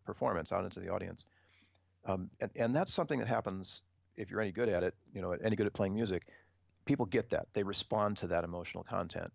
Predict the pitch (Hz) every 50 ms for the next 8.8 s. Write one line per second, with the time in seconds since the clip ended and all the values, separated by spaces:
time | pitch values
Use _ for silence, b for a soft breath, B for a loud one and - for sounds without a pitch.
0 | - 104 92 98 95 - - 98 95 107 - - 92 87 82 82 - - - 85
1 | 80 95 - - 98 90 - 190 139 110 98 - - 95 87 85 82 80 78 76
2 | 73 80 80 - - 76 73 - _ _ _ _ _ - - 120 - - - -
3 | - - - - 123 131 131 131 131 127 - 123 120 117 120 113 98 - 110 110
4 | 104 107 107 95 101 113 107 95 98 92 90 - - 90 - - 101 87 87 85
5 | 80 82 82 87 87 87 82 82 - - - b b b b b b b b b
6 | b b b _ _ _ _ _ _ _ _ - - - 127 120 120 117 110 95
7 | - - 123 131 131 127 113 104 - 165 208 214 175 117 92 82 78 80 90 -
8 | - 101 95 107 104 101 147 170 - - 98 90 90 90 - -